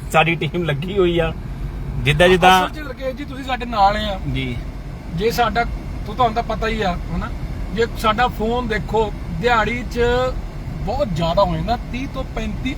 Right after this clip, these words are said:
Speaker 2: ਅਨਨੋਨ ਨੰਬਰਾਂ ਤੋਂ ਮਿਸ ਕਾਲ ਆਉਣੀ, ਭੁੱਲ ਹੀ ਜਾਂਦਾ ਕਿ ਇਹਨੇ ਕੀ ਗੱਲ ਹੋਈ ਆ, ਹਨਾ। ਮਤਲਬ
Speaker 1: ਬਿਲਕੁਲ।
Speaker 2: ਦੇਖੋ ਜਿਹਨਾਂ ਨਾਲ ਰੈਗੂਲਰ ਗੱਲ ਹੁੰਦੀ ਉਹ ਤਾਂ ਯਾਦ ਰਹਿੰਦਾ, ਤਾਂ ਸਾਡੇ ਕੋਲ ਕੋਈ ਪਾਵਰ ਥੋੜ੍ਹੇ ਆ, ਕੋਈ ਅਥਾਰਟੀ ਥੋੜ੍ਹੇ ਆ, ਫਿਰ ਵੀ ਅਸੀਂ ਬਹੁਤ ਕੋਸ਼ਿਸ਼ਾਂ ਕਰਦੇ ਕਿ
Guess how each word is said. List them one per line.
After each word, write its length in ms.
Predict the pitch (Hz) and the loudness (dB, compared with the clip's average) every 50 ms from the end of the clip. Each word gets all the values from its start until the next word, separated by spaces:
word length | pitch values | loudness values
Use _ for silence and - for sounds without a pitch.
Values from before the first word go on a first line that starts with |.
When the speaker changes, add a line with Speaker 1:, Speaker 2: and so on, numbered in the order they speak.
| - - 214 | -4 0 2
Speaker 2:
ਅਨਨੋਨ 440 | 220 226 226 233 233 233 226 233 233 | 2 4 4 4 2 2 2 0 0
ਨੰਬਰਾਂ 340 | 226 220 208 196 214 214 208 | 0 0 -2 -2 -2 -2 -2
ਤੋਂ 100 | 226 220 | -2 -4
ਮਿਸ 200 | 202 185 - - - | -4 -4 -6 -4 -4
ਕਾਲ 140 | 180 175 | -2 -2
ਆਉਣੀ, 180 | 156 143 139 135 131 - - - - - - - - - - - - | -2 -2 -2 -2 -4 -4 -8 -8 -8 -8 -6 -6 -6 -6 -6 -2 0
ਭੁੱਲ 220 | 330 294 233 208 | 2 2 2 2
ਹੀ 140 | 220 254 285 | 2 2 2
ਜਾਂਦਾ 240 | 277 277 277 277 277 | 0 0 0 0 0
ਕਿ 100 | 254 277 | 0 -2
ਇਹਨੇ 160 | 269 285 302 | -2 -2 -2
ਕੀ 200 | 285 269 254 233 | -2 -2 0 0
ਗੱਲ 180 | 233 233 220 202 | 0 0 0 -2
ਹੋਈ 140 | 208 208 | -2 -2
ਆ, 80 | 208 202 - - - - - - - - - - - - - - 208 | -4 -4 -6 -6 -8 -8 -8 -6 -6 -6 -6 -6 -6 -6 -6 -4 -2
ਹਨਾ। 100 | 262 320 | 0 0
ਮਤਲਬ 280 | 330 294 269 277 285 | 0 0 0 0 0
Speaker 1:
ਬਿਲਕੁਲ। 400 | 247 226 226 208 - - - - | -2 -2 -4 -4 -4 -6 -4 -2
Speaker 2:
ਦੇਖੋ 240 | 208 226 220 - 285 | -2 -2 0 0 -2
ਜਿਹਨਾਂ 240 | 240 214 240 262 285 | -2 -2 -2 0 2
ਨਾਲ 120 | 302 302 | 2 2
ਰੈਗੂਲਰ 340 | 262 240 220 226 254 254 262 | 2 2 0 0 0 0 0
ਗੱਲ 160 | 254 262 254 | 0 0 0
ਹੁੰਦੀ 240 | 254 247 233 233 254 | 0 0 -2 0 2
ਉਹ 80 | 254 - | 4 4
ਤਾਂ 100 | 311 294 | 4 4
ਯਾਦ 240 | 254 247 233 233 226 | 4 4 2 2 2
ਰਹਿੰਦਾ, 360 | 202 196 - - 254 233 - - - - - - - - - - - - | 2 2 2 2 2 0 0 -2 -6 -8 -8 -8 -8 -8 -6 -6 -4 -4
ਤਾਂ 140 | 262 277 285 - - - | -2 -4 -2 -4 -4 -4
ਸਾਡੇ 360 | - - - 202 202 233 269 | -2 0 0 0 0 0 -2
ਕੋਲ 220 | 262 262 277 269 247 | -2 -2 -2 -2 -4
ਕੋਈ 160 | - 269 233 - | -4 -4 -2 -2
ਪਾਵਰ 260 | 240 226 220 240 240 | 0 0 0 0 0
ਥੋੜ੍ਹੇ 300 | 226 208 196 208 233 247 | 0 0 2 2 2 2
ਆ, 100 | 226 202 190 - - | 2 2 0 -2 -4
ਕੋਈ 100 | 220 240 | -4 -2
ਅਥਾਰਟੀ 400 | - 190 190 202 214 233 - - | -2 -2 0 0 0 0 -2 -2
ਥੋੜ੍ਹੇ 220 | 185 208 233 254 | -2 0 0 0
ਆ, 40 | 226 | 0
ਫਿਰ 200 | 220 220 220 226 | 2 2 0 0
ਵੀ 180 | 226 262 269 240 | 0 0 0 0
ਅਸੀਂ 180 | 190 - 247 | 0 -2 -4
ਬਹੁਤ 220 | 208 214 220 254 247 - - | -4 -4 -4 -4 -4 -4 -4
ਕੋਸ਼ਿਸ਼ਾਂ 300 | 233 185 185 190 - 214 | -2 0 2 2 2 0
ਕਰਦੇ 340 | 208 208 202 185 180 - 220 | -2 -2 -2 -2 -2 -2 -2
ਕਿ 180 | - 233 233 | -2 -2 -2